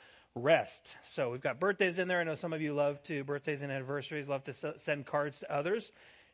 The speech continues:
That's a huge blessing, and so, um, we've put those back in the bulletin just to, to help you out there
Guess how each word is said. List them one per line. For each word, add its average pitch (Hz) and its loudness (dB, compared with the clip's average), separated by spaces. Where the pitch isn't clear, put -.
That's 127 -6
a 131 -10
huge 226 0
blessing, 156 0
and 131 -8
so, 123 -4
um, 127 -6
we've 123 -10
put 151 -6
those 135 -4
back 139 -2
in 139 -4
the 123 -6
bulletin 151 -4
just 127 -12
to, 123 -8
to - -8
help 127 -4
you 131 0
out 127 -4
there 135 -2